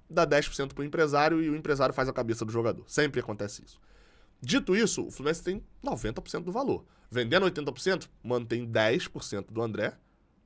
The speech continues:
Né? Acho que a lógica é essa, ou então mantém vinte por cento e desses vinte e cinco milhões de euros vai dar dez por cento já pro, pro, pro empresário.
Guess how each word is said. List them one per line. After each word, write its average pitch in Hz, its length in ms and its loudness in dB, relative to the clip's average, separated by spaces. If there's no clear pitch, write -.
Né? 92 140 -14
Acho 107 240 -10
que - 80 -10
a 85 60 -4
lógica 90 340 -6
é 85 60 -2
essa, 123 180 -2
ou 101 60 -4
então 92 160 -4
mantém 104 340 -4
vinte 110 320 -8
por - 180 -12
cento 95 380 -8
e 95 80 -4
desses 101 240 -4
vinte 104 220 -10
e - 20 -10
cinco 107 160 0
milhões 107 240 -2
de 117 80 -8
euros 117 300 -2
vai 123 120 2
dar 123 140 2
dez 117 300 -2
por 120 80 -8
cento 104 280 -6
já 107 160 -2
pro, 107 680 -2
pro, 95 640 -4
pro 104 100 -6
empresário. 92 600 0